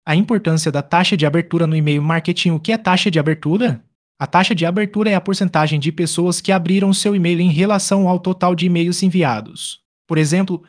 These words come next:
se você enviou cem e-mails e vinte pessoas abriram, sua taxa de abertura é de vinte por cento. Essa métrica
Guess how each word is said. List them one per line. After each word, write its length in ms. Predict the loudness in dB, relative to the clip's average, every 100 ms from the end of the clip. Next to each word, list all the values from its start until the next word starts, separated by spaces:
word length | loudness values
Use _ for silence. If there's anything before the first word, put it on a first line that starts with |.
| _
se 140 | -6
você 260 | -4 -2 0
enviou 340 | 2 2 0
cem 260 | 0 0 2
e-mails 360 | 2 0 -4 -4
e 120 | -4
vinte 260 | -2 -2
pessoas 420 | -2 -4 -2 -2 -2
abriram, 520 | -2 0 0 -2 -6
sua 280 | -8 -4 0
taxa 280 | 0 0 0
de 120 | -2
abertura 460 | -2 -2 0 0 0
é 20 |
de 120 | 0
vinte 280 | -2 -4 -4
por 180 | -4 -4
cento. 420 | -4 -8 -10 -20 _ _ _ -2
Essa 200 | 2 4
métrica 500 | 2 2 0 0